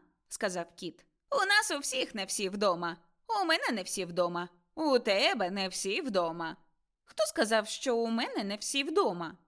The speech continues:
запитала Аліса. «Якщо у тебе всі вдома», сказав кіт, «то чого ти тут?» Аліса вважала, що це ще ніякий не доказ. Проте не стала сперечатися,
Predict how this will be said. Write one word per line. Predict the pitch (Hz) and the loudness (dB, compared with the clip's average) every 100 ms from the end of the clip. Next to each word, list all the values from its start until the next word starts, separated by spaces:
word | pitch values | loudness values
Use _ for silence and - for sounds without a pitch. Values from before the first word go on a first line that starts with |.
| _ - | _ -8
запитала | 202 - 196 175 180 | -6 -6 -6 -2 0
Аліса. | 208 190 311 - - - _ _ _ _ _ | 0 -4 -6 -8 -10 -16 _ _ _ _ _
«Якщо | 392 370 - - 359 | 4 4 2 -2 -2
у | 381 | -2
тебе | 370 302 254 | 0 2 0
всі | 269 - 349 | 0 -2 -2
вдома», | 311 403 480 220 160 196 _ | 0 2 4 2 -4 -10 _
сказав | - 214 170 165 - | -6 -4 -4 -8 -10
кіт, | 185 160 - _ _ _ | -10 -10 -16 _ _ _
«то | 453 453 | 0 4
чого | 508 466 523 | 4 6 4
ти | 453 | 4
тут?» | - - 190 - - _ _ _ _ _ _ | -2 -4 -6 -8 -20 _ _ _ _ _ _
Аліса | 196 190 196 185 | -4 -2 -4 -6
вважала, | 170 175 175 285 392 220 | -6 -6 -4 -4 -4 -6
що | - 185 | -6 -8
це | - 185 180 | -6 -6 -4
ще | - - 339 | -6 -4 -4
ніякий | 403 370 180 - 247 | -4 -4 -4 -4 -4
не | 294 | -4
доказ. | 311 156 - - - - _ _ | -4 -8 -10 -12 -12 -14 _ _
Проте | 381 392 403 | -2 -2 -2
не | 415 | -6
стала | - 202 170 | -4 -2 -2
сперечатися, | 170 - 175 - 165 170 - 180 | -4 -8 -8 -10 -14 -10 -10 -12